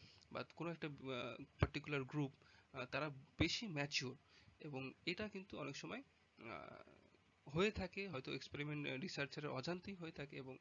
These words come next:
এটা, আহ, internal ভ্যালিডিটির ক্ষেত্রে একটা threat হতে পারে। Experimental mortality। অর্থাৎ কেউ, কোনো student হয়তো experimental থেকে, experiment থেকে হয়তো বাইরে চলে গেল বা সে হয়তো কোনো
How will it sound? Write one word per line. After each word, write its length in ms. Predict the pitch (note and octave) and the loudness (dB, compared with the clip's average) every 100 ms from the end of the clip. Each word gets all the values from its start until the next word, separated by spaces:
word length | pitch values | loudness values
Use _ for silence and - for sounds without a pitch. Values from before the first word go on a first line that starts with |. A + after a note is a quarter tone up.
| - | -8
এটা, 240 | D3 D3+ - - - - - | -6 -6 -8 -18 -20 -20 -18
আহ, 240 | - A#2+ C#3 | -8 -8 -4
internal 480 | C3+ C3+ C#3 C#3+ C#3 | -4 -2 -2 -2 -2
ভ্যালিডিটির 440 | C3 B2+ B2 C3+ | 0 0 -2 -4
ক্ষেত্রে 280 | - - C#3+ | -6 -6 -8
একটা 140 | - - - | -8 -18 -10
threat 300 | - D#3 D3 | 2 2 2
হতে 160 | - - | -4 -10
পারে। 180 | - - - - - - - - - - - - - - - - - - - - - - - | -16 -20 -20 -20 -20 -20 -20 -20 -20 -20 -20 -20 -20 -20 -20 -20 -20 -20 -20 -20 -20 -18 -4
Experimental 640 | D#3 - F#3 F#3+ G3 A#3+ | -4 2 2 2 0 -4
mortality। 680 | F#3 C#3+ C3+ C3+ A#2+ - - - - - - - - | 0 2 2 0 -4 -6 -10 -10 -20 -20 -20 -10 -4
অর্থাৎ 360 | E3 G#3 - - - - D3+ | -2 -4 -6 -20 -16 -12 -10
কেউ, 220 | - F#3+ G3 | 0 0 2
কোনো 240 | G#3 A#3+ | 0 -2
student 420 | A#3 F#3+ F#3+ A#3 | -2 -4 -4 -2
হয়তো 240 | G#3 G#3 A3 | -4 -4 -2
experimental 840 | D3+ - F#3+ F#3 F3+ F3 F#3 F3+ - - | -2 -2 -4 -4 -6 -6 -8 -8 -12 -4
থেকে, 240 | F3 A3+ | -4 -2
experiment 540 | D#3 - F3 F#3 G3 | -4 -2 -2 -2 -2
থেকে 120 | G3 F#3+ | -2 -4
হয়তো 160 | E3+ | -4
বাইরে 360 | B2+ A#2+ C#3+ E3+ | -2 -2 -2 -4
চলে 280 | D3 C3+ B2+ | -4 -2 -2
গেল 200 | C3 C3 | -4 -4
বা 200 | D#3 A#2+ - - - - - - D#3 | -6 -8 -18 -20 -20 -20 -20 -12 -6
সে 180 | - D3+ | -2 -2
হয়তো 380 | D3+ C#3 C#3+ | -2 -2 -2
কোনো 400 | C3+ C#3+ C#3 C3+ | -2 -2 -2 -4